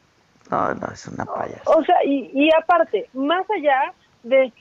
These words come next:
Speaker 2: fue misógino,
Speaker 1: Porque
Speaker 2: más
Speaker 1: le puedes
Speaker 2: allá
Speaker 1: decir
Speaker 2: de eso, está, está platicando con personas que representan a la ciudadanía.
Speaker 1: Claro.
Speaker 2: Y dar esta respuesta es una falta de respeto para los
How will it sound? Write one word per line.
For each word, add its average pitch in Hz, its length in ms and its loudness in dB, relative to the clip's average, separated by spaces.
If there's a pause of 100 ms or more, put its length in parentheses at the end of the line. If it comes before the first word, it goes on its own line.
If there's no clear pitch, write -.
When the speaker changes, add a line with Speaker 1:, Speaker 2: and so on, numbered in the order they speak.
(140)
Speaker 2:
fue 339 180 2
misógino, 311 640 0
Speaker 1:
Porque - 180 -2
Speaker 2:
más - 100 2
Speaker 1:
le 415 60 -4
puedes 349 220 4
Speaker 2:
allá 277 140 4
Speaker 1:
decir 220 200 -2
Speaker 2:
de 214 60 -12
eso, 247 240 -4 (1040)
está, 294 420 -2 (680)
está 320 340 2
platicando 277 920 -2
con 254 200 0
personas 262 480 -2
que 254 140 2
representan 254 1040 2 (180)
a 226 120 0
la 220 140 2
ciudadanía. 190 680 -8 (840)
Speaker 1:
Claro. - 280 -2
Speaker 2:
Y 269 60 2
dar 320 220 4
esta 311 260 0
respuesta 240 720 0 (300)
es 269 240 4
una 269 220 -8
falta 247 280 -4
de 233 80 -6
respeto 226 500 -6 (340)
para 226 220 2
los 220 240 0